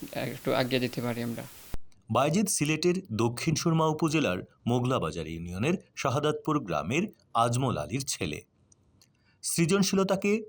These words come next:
Speaker 2: পাগলামি ভেবে বায়েজিদের পিতা প্রথমে ছেলেকে গালিগালাজ করলেও এখন আনন্দিত তিনি। ছেলের তৈরি বিভিন্ন স্থাপনা দেখে গর্বে উচ্ছ্বসিত বায়েজিদের পিতা। এলাকার অনেকেই অনুপ্রাণিত হয়েছে তার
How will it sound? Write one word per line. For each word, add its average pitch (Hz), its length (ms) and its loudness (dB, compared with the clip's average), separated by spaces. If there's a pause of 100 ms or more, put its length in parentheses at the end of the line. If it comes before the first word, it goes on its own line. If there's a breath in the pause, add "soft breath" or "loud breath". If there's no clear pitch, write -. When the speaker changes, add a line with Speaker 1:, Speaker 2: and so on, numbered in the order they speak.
(100)
Speaker 2:
পাগলামি 101 480 2
ভেবে 98 360 -2
বায়েজিদের 90 580 0 (320)
পিতা 123 400 2
প্রথমে 98 420 -2
ছেলেকে 95 640 -4 (260 loud breath)
গালিগালাজ 90 520 -2
করলেও 117 540 -2 (220 loud breath)
এখন 143 400 0 (180)
আনন্দিত 113 540 2
তিনি। 92 380 -6 (920 soft breath)
ছেলের 190 300 4 (120)
তৈরি 92 240 0
বিভিন্ন 92 420 -4
স্থাপনা 139 520 0
দেখে - 400 -4 (360 soft breath)
গর্বে 90 320 0
উচ্ছ্বসিত 117 580 -2 (460 loud breath)
বায়েজিদের 98 540 0
পিতা। - 460 -4 (920 soft breath)
এলাকার 165 360 2
অনেকেই 127 600 2
অনুপ্রাণিত 151 540 2
হয়েছে 151 560 0
তার 87 220 -2